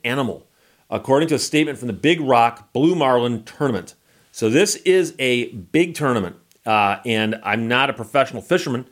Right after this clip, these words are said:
but I assume that if they got that kind of money to throw around, uh, it's a big deal. The crew of the boat, called the Sensation,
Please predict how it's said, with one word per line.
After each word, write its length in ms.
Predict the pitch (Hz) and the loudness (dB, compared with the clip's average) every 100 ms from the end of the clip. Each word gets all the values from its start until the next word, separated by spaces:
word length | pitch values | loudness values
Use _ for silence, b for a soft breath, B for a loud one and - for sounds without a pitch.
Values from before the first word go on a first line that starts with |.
| b b b b - | b b b b 0
but 240 | 117 120 120 | 2 2 0
I 160 | 113 | 2
assume 420 | 110 - 180 185 | 2 0 0 2
that 80 | 147 | 2
if 60 | 117 | 2
they 120 | 135 | 2
got 320 | 135 127 - | 2 0 -2
that 140 | 123 131 | -2 -2
kind 140 | 147 | -2
of 60 | 110 | -2
money 360 | 113 135 151 | 0 0 0
to 100 | 123 | 0
throw 300 | 92 107 123 | -2 2 2
around, 420 | 120 120 117 98 - b b b b | 4 2 -2 -6 -10 b b b b
uh, 120 | 107 113 | -6 -2
it's 180 | 120 | -2
a 60 | 117 | -2
big 260 | 98 113 98 | 0 -2 0
deal. 300 | 113 92 b b b b b | -2 -4 b b b b b
The 80 | 107 | -10
crew 300 | - 214 233 | -2 2 2
of 40 | |
the 80 | 160 | 2
boat, 520 | 113 - 151 143 143 | -2 0 2 2 -4
called 280 | - 131 120 | -2 0 0
the 160 | 117 113 | -2 -2
Sensation, 840 | - 120 110 - 180 185 90 95 | -2 -2 0 2 2 0 -6 -12